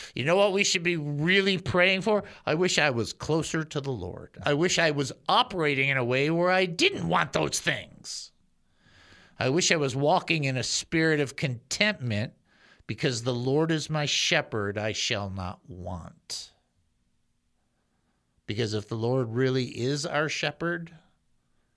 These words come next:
we don't have to want. We don't have to be those people that are like,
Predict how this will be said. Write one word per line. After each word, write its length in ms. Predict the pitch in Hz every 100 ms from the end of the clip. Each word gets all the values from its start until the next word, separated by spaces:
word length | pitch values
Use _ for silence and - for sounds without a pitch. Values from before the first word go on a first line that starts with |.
| _ _ _ _ _ _ _ _ _ _
we 120 | 110 104
don't 260 | 113 113
have 200 | 110 147
to 100 | -
want. 540 | 127 185 147 - - - _ _ _ _ _ _ _ _ _ _ _ _ _ _ _ _ _ _ _
We 120 | 98
don't 160 | 107 120
have 180 | 143 -
to 80 |
be 240 | 131 147 156
those 220 | 151 139
people 340 | - 165 160
that 160 | 123 117
are 80 | 113
like, 260 | 117 113